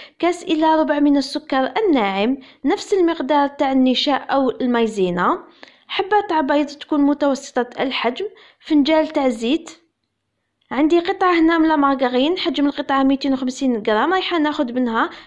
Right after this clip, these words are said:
مية وخمسين غرام فقط، مغرفة صغيرة من لافاني، رشة تاع الملح، عندي كذلك رشة تاع خميرة الحلويات، ونحتاج كذلك ثلاثة كيسان تاع الفارينة،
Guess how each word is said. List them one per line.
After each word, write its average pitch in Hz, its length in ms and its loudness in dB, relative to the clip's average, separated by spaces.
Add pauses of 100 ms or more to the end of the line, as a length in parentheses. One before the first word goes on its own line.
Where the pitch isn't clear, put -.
مية 311 160 2
وخمسين 302 420 0
غرام 302 240 2
فقط، - 520 -6 (880)
مغرفة 311 360 0
صغيرة 294 400 2
من 262 100 4
لافاني، 233 720 -2 (140)
رشة 381 440 0
تاع 247 120 0
الملح، 214 520 -2 (680)
عندي 277 280 0
كذلك 277 540 0
رشة 277 380 0
تاع 254 320 -2
خميرة 262 600 0
الحلويات، 220 800 -2 (320)
ونحتاج 320 520 0
كذلك 262 640 0
ثلاثة 359 240 0
كيسان 302 500 -2
تاع 285 120 0
الفارينة، 214 680 -2